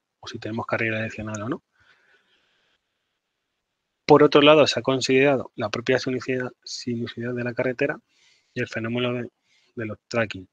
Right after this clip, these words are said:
que tiene que ver mucho con, sobre todo con camiones o vehículos largos, que es cuando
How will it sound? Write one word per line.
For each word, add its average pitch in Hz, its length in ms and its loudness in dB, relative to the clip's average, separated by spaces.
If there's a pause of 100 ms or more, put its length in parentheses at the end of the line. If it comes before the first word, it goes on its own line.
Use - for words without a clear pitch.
(140)
que 101 100 -8
tiene 110 220 -6
que 120 80 0
ver 117 160 0
mucho 131 340 -4
con, 123 480 -4
sobre 107 240 -10
todo 120 220 -4
con 110 160 -12
camiones 117 440 -6
o 127 60 -6
vehículos 120 460 -4
largos, 135 320 -4 (360)
que - 100 -18
es - 80 -14
cuando 117 600 -4